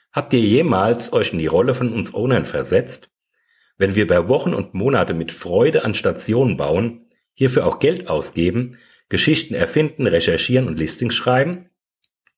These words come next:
Und dann kommt ihr mit ein paar Fotos, um eure Klickzahlen zu erhöhen. Damit stoßt ihr uns Ownern gefühlt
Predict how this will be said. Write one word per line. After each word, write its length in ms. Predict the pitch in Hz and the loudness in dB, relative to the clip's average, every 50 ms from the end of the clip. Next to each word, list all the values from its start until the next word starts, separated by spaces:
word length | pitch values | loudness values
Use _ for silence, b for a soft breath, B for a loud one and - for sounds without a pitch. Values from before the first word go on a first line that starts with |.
| _ _ _ B B B B B B | _ _ _ B B B B B B
Und 80 | B 117 | B 0
dann 140 | 120 151 - | 0 0 2
kommt 260 | - 170 165 165 - | 0 -2 -2 -2 -2
ihr 100 | 170 185 | 0 2
mit 120 | 175 - | 2 2
ein 160 | - 139 127 | 2 0 0
paar 160 | 127 131 117 - | 0 0 0 0
Fotos, 480 | - - 147 151 - 160 165 160 160 | 2 2 2 2 2 2 2 2 0
um 160 | - 110 110 | -2 -2 0
eure 180 | - 107 110 123 | 0 0 0 0
Klickzahlen 580 | 123 - 110 117 117 - - - 110 107 110 104 | -2 -2 -4 -4 -4 -4 -4 -2 -2 -2 -2 -4
zu 120 | - - | -2 0
erhöhen. 580 | 120 127 117 107 101 87 73 65 127 - _ _ _ _ _ _ _ _ _ _ _ _ _ _ _ - | 0 0 2 2 2 2 0 0 -4 -12 _ _ _ _ _ _ _ _ _ _ _ _ _ _ _ -4
Damit 260 | 92 95 92 90 - | -4 -2 -2 -2 -4
stoßt 420 | - - - 107 98 90 - - | -4 0 0 2 2 2 0 0
ihr 160 | - 82 - | -2 -2 0
uns 320 | - 165 196 180 - - - | 2 0 0 0 -2 -2 0
Ownern 400 | - 107 117 127 127 123 120 117 | 0 2 4 4 4 2 2 0
gefühlt 520 | - - - - 113 110 117 120 117 - | -4 -6 -4 0 2 2 2 2 0 -4